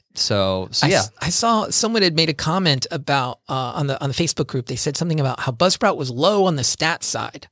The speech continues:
Speaker 2: <laughs> And I was like, "Can you tell me, what do you mean by low on the stats side?" And, uh,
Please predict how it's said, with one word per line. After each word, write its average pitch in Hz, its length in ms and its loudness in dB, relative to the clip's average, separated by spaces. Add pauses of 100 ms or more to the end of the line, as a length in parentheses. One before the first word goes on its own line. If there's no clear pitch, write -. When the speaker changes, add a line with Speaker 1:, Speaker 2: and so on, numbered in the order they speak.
(200)
Speaker 2:
<laughs> - 960 2
And 185 160 2
I 190 60 8
was 202 120 4
like, 185 120 4
"Can 202 160 4
you 226 60 4
tell 294 200 2
me, 302 200 0 (560)
what 190 120 2
do 285 60 6
you 320 60 4
mean 247 180 2
by 147 120 4
low 131 440 2
on 185 120 0
the 156 80 0
stats 156 640 0 (160)
side?" 127 460 0 (380)
And, 151 260 0
uh, 135 240 -2